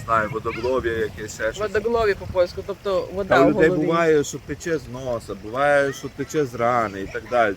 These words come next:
Speaker 2: Да.
Speaker 1: Я, я ж бачу, у нас на нейрохір-, на нейрохіру приходить з, з набряком десь під шкіру тече.
Speaker 2: Ага.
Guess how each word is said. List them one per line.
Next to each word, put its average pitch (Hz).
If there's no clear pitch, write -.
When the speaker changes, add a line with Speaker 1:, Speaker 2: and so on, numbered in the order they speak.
Speaker 2:
Да. 87
Speaker 1:
Я, 135
я 131
ж 110
бачу, 147
у -
нас 135
на 131
нейрохір-, 123
на 117
нейрохіру 117
приходить 123
з, 110
з 117
набряком 131
десь 123
під -
шкіру 151
тече. 185
Speaker 2:
Ага. 202